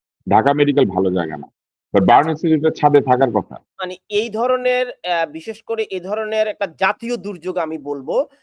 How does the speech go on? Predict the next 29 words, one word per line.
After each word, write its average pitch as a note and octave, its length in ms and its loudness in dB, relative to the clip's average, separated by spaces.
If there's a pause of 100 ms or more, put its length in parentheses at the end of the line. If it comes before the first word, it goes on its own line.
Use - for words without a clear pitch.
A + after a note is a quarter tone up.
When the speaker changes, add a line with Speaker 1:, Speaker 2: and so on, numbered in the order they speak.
(160)
Speaker 2:
যে E3 280 -8
যেখানে F#3 480 -6
একটি G#3 240 -10
বিমান F3 440 -4
দুর্ঘটনা G#3 500 -4
ঘটেছে F#3+ 440 -4
Speaker 1:
না, C#3 60 6
কিন্তু E3 220 4
এখানে F#3 280 6
একটা F#3 140 4
ঘটনা D#3 400 4
আছে। B2 260 4
আমি, A2 220 6
আপনি C#3 220 4
এইভাবে C#3+ 380 6
যায়েন B2+ 280 6
না। A2 240 -4 (380)
আমাদের D#3+ 280 6
অত F3 160 4
কয়টা F3+ 200 4
হেলিকপ্টার C#3 560 4
নাই। D#2+ 220 -4
আপনি D#2+ 180 2
হেলিকপ্টারে D#3+ 560 4
কয়টা E3 220 6
রোগী D3+ 180 6
নিতে B2+ 240 4
পারবেন? F#2 300 2
দুইটা, C3 380 6